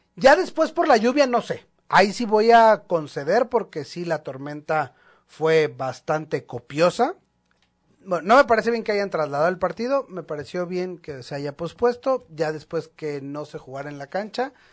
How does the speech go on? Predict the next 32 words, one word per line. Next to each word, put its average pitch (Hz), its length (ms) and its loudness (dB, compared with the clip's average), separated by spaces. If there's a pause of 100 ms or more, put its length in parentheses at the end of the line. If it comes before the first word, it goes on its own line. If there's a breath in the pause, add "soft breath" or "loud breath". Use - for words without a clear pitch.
(400 soft breath)
ya 202 220 2
me 202 100 -4
pareció 165 520 -8
medio 165 240 -8
extraño, 110 460 -16
¿no? 135 180 -12
Lo 147 160 -10
del, 113 480 -16
lo 123 100 -14
del 123 120 -12
martes 131 260 -12
por 120 220 -16
la 113 80 -18
mañana. 101 360 -20 (600 soft breath)
Repito, 180 580 -4 (140)
la 151 240 -2
cancha 202 580 -6
sí - 360 -14
le 240 160 -6
duele, 160 380 -6 (260)
por 151 180 -8
supuesto, 160 720 -8 (440)
ninguna 143 540 -8
cancha 147 320 -8
después 147 300 -14
de 135 80 -14
un 156 40 -16
concierto 143 460 -12
queda 147 300 -8
en 135 180 -12
perfectas 123 480 -20
condiciones, 135 680 -12